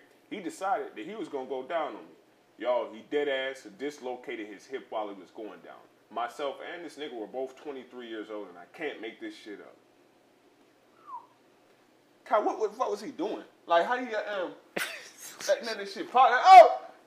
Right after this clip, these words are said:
Speaker 1: fuck, how was he moving? What, man,
Speaker 2: Yo,
Speaker 1: nigga?
Speaker 2: you, you going down to eat that, that, that box and you dislocate.
Speaker 1: Hey, oh,
Speaker 2: Damn, I
Speaker 1: fuck.
Speaker 2: can't even talk. Dislocates your damn, your hip?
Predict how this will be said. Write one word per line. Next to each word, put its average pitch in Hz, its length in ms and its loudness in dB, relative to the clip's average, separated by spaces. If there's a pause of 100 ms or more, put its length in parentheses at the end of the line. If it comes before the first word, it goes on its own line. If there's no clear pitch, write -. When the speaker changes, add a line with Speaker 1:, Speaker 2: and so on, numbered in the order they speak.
(140)
Speaker 1:
fuck, 302 220 12
how 294 220 2
was 262 80 -10
he 220 60 -10
moving? 254 280 -2 (680)
What, 269 160 -8
man, 269 180 0
Speaker 2:
Yo, 240 60 -2
Speaker 1:
nigga? 196 400 2 (180)
Speaker 2:
you, 214 460 -4 (140)
you 220 160 0
going 160 380 4
down 185 240 4
to 190 160 -8
eat 202 100 -16
that, 202 360 2
that, 180 240 0
that 175 220 6
box 233 400 10
and 170 140 0
you 214 180 -4
dislocate. 190 480 -4 (640)
Speaker 1:
Hey, 240 100 0
oh, 330 160 12
Speaker 2:
Damn, 247 220 12
I 220 80 12
Speaker 1:
fuck. 226 80 12
Speaker 2:
can't 214 140 12
even 226 160 6
talk. 147 480 10
Dislocates 240 640 6
your 156 100 -4
damn, 196 420 4 (200)
your 127 160 -2
hip? 320 340 2